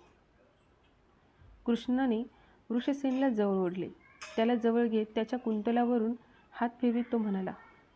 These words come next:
"हा वृषसेन मोठा गोड आहे. आज बासरी वाजवली ती त्याच्यामुळंच. काल वस्त्र काढण्यासाठी संदूक उघडली, त्यातली बासरी यानं पाहिली. ती वाजवण्याचा हट्ट धरला.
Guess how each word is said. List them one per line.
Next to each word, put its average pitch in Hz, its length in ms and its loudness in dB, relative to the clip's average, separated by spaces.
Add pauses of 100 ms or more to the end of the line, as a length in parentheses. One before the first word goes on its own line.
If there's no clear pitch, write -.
"हा 302 120 0
वृषसेन 294 480 2
मोठा 262 360 4
गोड 220 200 2
आहे. 185 180 -2 (640)
आज 214 180 0
बासरी 202 400 2
वाजवली 202 440 2 (680)
ती 302 80 6
त्याच्यामुळंच. 254 640 2 (800)
काल 220 160 2
वस्त्र 208 300 -2
काढण्यासाठी 254 480 0
संदूक 240 400 -2
उघडली, 226 380 0 (460)
त्यातली 226 260 0
बासरी 247 420 2
यानं 202 220 2
पाहिली. 185 340 -4 (1000)
ती 277 80 4
वाजवण्याचा 254 580 4
हट्ट 233 220 2
धरला. 196 320 -2